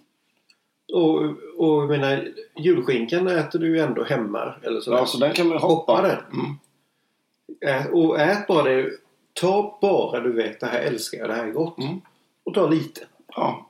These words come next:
Speaker 2: Och sen så kan
Speaker 1: Men
Speaker 2: du
Speaker 1: på
Speaker 2: gärna
Speaker 1: tredje, ja.
Speaker 2: utmana dig själv lite också.
Speaker 1: Ja. Och då är vi på tredje rundan.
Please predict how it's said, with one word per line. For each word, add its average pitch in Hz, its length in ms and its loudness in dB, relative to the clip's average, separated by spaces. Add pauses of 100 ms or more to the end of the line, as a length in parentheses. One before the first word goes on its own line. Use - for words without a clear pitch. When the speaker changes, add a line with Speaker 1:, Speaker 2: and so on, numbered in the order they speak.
(140)
Speaker 2:
Och 190 140 -4
sen 185 120 4
så 170 180 2
kan 160 160 2
Speaker 1:
Men 160 100 6
Speaker 2:
du 165 60 6
Speaker 1:
på 160 60 6
Speaker 2:
gärna 147 40 4
Speaker 1:
tredje, 170 460 4 (120)
ja. 190 40 4
Speaker 2:
utmana 165 480 4
dig 208 120 2
själv 135 220 0
lite 131 200 -2
också. 110 360 -4
Speaker 1:
Ja. 104 180 -6 (560)
Och 185 120 2
då 196 60 4
är 196 120 2
vi 175 100 -2
på 170 60 -4
tredje 147 360 4
rundan. 107 260 0